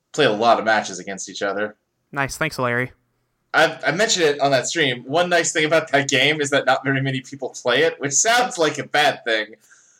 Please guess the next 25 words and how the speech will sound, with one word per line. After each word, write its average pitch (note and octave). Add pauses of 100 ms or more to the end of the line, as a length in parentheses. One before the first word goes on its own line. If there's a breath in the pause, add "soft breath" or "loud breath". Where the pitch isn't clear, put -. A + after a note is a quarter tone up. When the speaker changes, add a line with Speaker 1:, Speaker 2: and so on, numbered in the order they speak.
(140 soft breath)
Speaker 1:
But D3+
Speaker 2:
That G#3
Speaker 1:
it -
Speaker 2:
does C3+
Speaker 1:
leads G#3
Speaker 2:
sound D3+
Speaker 1:
to D#3+
Speaker 2:
like -
Speaker 1:
a -
Speaker 2:
a -
bad E3
Speaker 1:
situation F3
Speaker 2:
thing. E3
Speaker 1:
where D#3
you C#3+
get F3
matched D3+
against D#3
the C#3+
same C#3
people C#3
over F3
and G#3
over G#3+
again. B3+